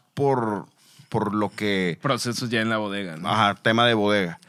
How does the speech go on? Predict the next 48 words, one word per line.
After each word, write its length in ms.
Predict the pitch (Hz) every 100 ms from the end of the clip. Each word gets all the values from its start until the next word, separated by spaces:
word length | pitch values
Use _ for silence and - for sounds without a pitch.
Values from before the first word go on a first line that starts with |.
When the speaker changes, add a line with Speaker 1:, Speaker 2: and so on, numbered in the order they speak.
| -
Speaker 2:
Decisión 520 | 131 117 110 98 117
Speaker 1:
Eh, 40 |
Speaker 2:
del 180 | 120 123
enólogo. 440 | 110 107 104 90 90
Speaker 1:
o 80 | 123
sea, 100 | 135
básicamente 720 | 127 139 147 139 127 147 143 -
el 120 | 120
público 540 | - 131 131 143 143 147
le 120 | 123
dictó 560 | 110 - 110 117 117 -
al 160 | 107 104
enólogo 560 | 104 104 110 113 113
a, 280 | 98 90 - _ _ _
y 120 | 123
a 60 | 113
las 120 | 101
bodegas 420 | 92 104 123 135
a 100 | 127
hacer 280 | 104 117 110
vinos 380 | 110 110 117 -
para 180 | 104 92
durar. 360 | 90 98 123 - _ _ _ _ _ - -
Speaker 2:
Es 160 | 107
como 300 | - 123 120
cuando 360 | - 110 107 107
vas 220 | 107 107
a 40 |
un 60 | 120
restaurante 760 | 113 104 - 107 110 110 - 117
de 120 | 110
sushi 420 | - 117 - 131
y 40 | 101
quieres 260 | 110 101
que 120 | -
te 100 | -
hagan 160 | 101 98
una 200 | 104 101
milanesa. 580 | 104 98 92 90 90 - _ _ _ _ - - -
<laughs> 580 | 127 - _ _ _ -
Speaker 1:
Básicamente, 600 | 117 113 117 113 127 120
nada 80 |
más 140 | 107 101
que 80 | 120
acá 180 | 123
sí 100 | 113
hicieron 320 | 127 127 113 104
caso. 320 | 120 123